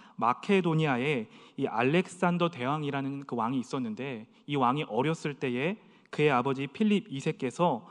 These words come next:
어, 가정교사를 철학자로 고용을 합니다. 근데 그 가정교사가 누구였냐면 여러분 잘 아시는 철학자 중에 아리스토텔레스라는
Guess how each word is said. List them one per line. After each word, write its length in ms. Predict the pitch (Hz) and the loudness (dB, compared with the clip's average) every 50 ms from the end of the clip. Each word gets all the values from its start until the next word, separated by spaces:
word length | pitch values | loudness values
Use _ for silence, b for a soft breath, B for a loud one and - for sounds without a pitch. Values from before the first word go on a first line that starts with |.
| B B B B B B B | B B B B B B B
어, 260 | - 107 104 107 107 - | -10 -8 -6 -6 -8 -8
가정교사를 1400 | - - - 131 - 190 196 180 180 - 135 139 - 196 190 135 104 - - - - - 139 156 175 202 226 - | -8 -6 -2 0 2 2 0 0 0 -2 -2 0 2 2 2 2 0 -4 -10 -18 -10 -4 -2 -2 -2 -2 -6 -10
철학자로 560 | - - 269 285 277 - - - 180 165 160 | -6 -2 -2 -2 -2 -2 -2 0 0 0 -2
고용을 380 | - - 135 131 131 131 127 151 | -2 -2 -2 0 0 0 -2 -4
합니다. 340 | 175 156 127 110 107 101 - | -4 -4 -6 -8 -8 -12 -10
근데 140 | - 135 139 | -8 -6 -6
그 100 | - 131 | -6 -6
가정교사가 580 | - - 135 131 160 160 147 135 - 143 139 127 | -6 -4 -2 -2 -2 -2 -2 -4 -4 -4 -4 -4
누구였냐면 500 | 113 113 135 143 135 127 117 113 120 120 | -4 -4 -2 -2 -2 -2 -2 -2 -2 -2
여러분 260 | 117 127 143 143 139 | -2 -2 -2 -4 -4
잘 160 | - 123 120 | -6 -6 -6
아시는 220 | 131 127 - 131 | -6 -6 -6 -6
철학자 380 | 127 - 165 170 165 - 147 127 | -6 -4 -6 -6 -4 -4 -4 -4
중에 340 | 117 117 127 160 156 123 B B B B B B B B B | -4 -2 -2 -2 -2 -4 B B B B B B B B B
아리스토텔레스라는 1300 | - 107 127 160 175 - - - 190 180 - 220 214 214 208 - - 170 147 135 127 127 156 190 214 | -4 -2 0 0 -2 -4 -2 -4 -4 -2 -2 0 0 0 -2 -2 -6 -6 -4 -4 -4 -4 -4 -6 -6